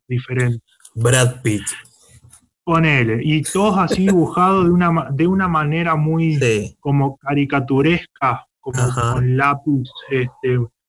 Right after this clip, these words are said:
Speaker 1: muy, muy raro.
Speaker 2: Un, un sketch.
Speaker 1: Pero bueno, sí, una cosa así, este, y con fondos raros, así medio psicodélicos.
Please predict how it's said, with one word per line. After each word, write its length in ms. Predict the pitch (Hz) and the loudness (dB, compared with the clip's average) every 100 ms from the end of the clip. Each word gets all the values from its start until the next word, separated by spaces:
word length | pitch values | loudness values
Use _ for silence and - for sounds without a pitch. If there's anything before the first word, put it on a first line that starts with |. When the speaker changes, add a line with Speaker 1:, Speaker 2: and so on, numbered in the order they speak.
| - | -2
Speaker 1:
muy, 160 | 190 180 | 0 2
muy 180 | 180 180 | 2 2
raro. 400 | 156 123 113 - _ | 2 0 -2 -8 _
Speaker 2:
Un, 180 | - 127 | -6 -4
un 180 | 139 139 | 0 0
sketch. 440 | 127 - 110 - - | 0 -2 -4 -4 -2
Speaker 1:
Pero 160 | 190 | 0
bueno, 280 | 185 160 123 - _ _ - 127 - - | 2 0 -2 -6 _ _ -20 -20 -20 -18
sí, 320 | - 262 185 | -2 2 4
una 240 | 180 180 151 | 4 2 0
cosa 240 | 147 151 | -4 -4
así, 400 | 131 160 165 165 - _ _ - | -4 0 0 -2 -10 _ _ -2
este, 880 | 139 127 - 139 131 123 120 113 - | -2 -2 -4 -2 0 0 -2 -4 -6
y 100 | 156 | -6
con 240 | 156 151 135 | 0 0 0
fondos 400 | 175 170 160 127 | 0 0 0 -2
raros, 640 | 135 160 160 147 139 123 | 0 2 4 2 0 -4
así 220 | 131 - | -6 -4
medio 260 | 156 151 139 | -2 -2 -2
psicodélicos. 1120 | - - 139 147 156 147 143 139 135 127 - | -6 -6 -2 2 4 4 2 0 -4 -10 -12